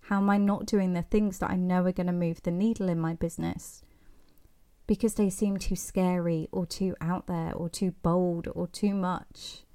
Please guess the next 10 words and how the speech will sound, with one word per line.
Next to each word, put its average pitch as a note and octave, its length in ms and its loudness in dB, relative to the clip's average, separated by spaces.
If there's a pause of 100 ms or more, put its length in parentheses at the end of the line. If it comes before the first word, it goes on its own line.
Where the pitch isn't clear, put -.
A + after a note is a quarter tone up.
(560)
The G#3+ 80 -2
decision G#3+ 920 2
is F#3 120 -6
the E3 180 -4
hardest E3+ 440 -4
bit, - 180 -12 (1500)
in F3+ 160 2
knowing F3+ 340 0
that F3 160 -2
actually F#3+ 540 -2